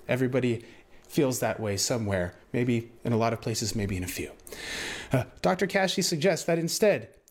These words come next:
you forego the psychological binary and embrace the biological continuum. This means that when you take risks and when you commit to something, then that is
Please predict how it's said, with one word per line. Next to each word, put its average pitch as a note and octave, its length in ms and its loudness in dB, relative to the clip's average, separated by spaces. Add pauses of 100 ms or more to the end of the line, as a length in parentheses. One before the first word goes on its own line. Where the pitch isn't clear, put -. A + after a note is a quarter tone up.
(140)
you F3+ 140 0
forego F3+ 560 2
the D#3 240 -4
psychological F#3+ 720 2
binary F3 580 2
and G3+ 220 2
embrace G#3 480 2
the A#3+ 400 0
biological A#3 680 4
continuum. A#3+ 720 4 (880)
This C#4 240 2
means B3+ 260 4
that G#3 220 4
when D4+ 340 6
you D4+ 140 6
take C#4+ 300 0
risks - 400 0 (220)
and G3+ 300 2
when D#4 280 6
you D4+ 120 4
commit C#4 380 2
to C4 80 0
something, F#3 480 0 (220)
then A3+ 180 4
that C#4+ 220 6
is G#3+ 180 2